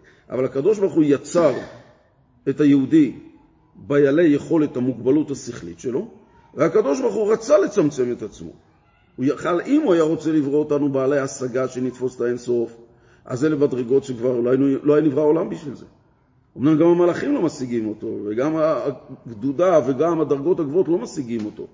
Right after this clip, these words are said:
ולגדולתו אין חקר. אבל מה? בכל אופן, הקדוש ברוך הוא יצר כן את האדם, כדי שהוא ירצה לקיים את רצונו, אבל בשביל זה הוא צריך ליצור יצירה שבאמת תצליח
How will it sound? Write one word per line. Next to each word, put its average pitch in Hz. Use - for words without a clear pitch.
ולגדולתו 156
אין 185
חקר. 214
אבל 139
מה? 123
בכל 139
אופן, 156
הקדוש 147
ברוך 131
הוא 107
יצר 135
כן 220
את 160
האדם, 98
כדי 175
שהוא 185
ירצה 170
לקיים 147
את 143
רצונו, 117
אבל 120
בשביל 131
זה 196
הוא 240
צריך 175
ליצור 202
יצירה 139
שבאמת 160
תצליח 143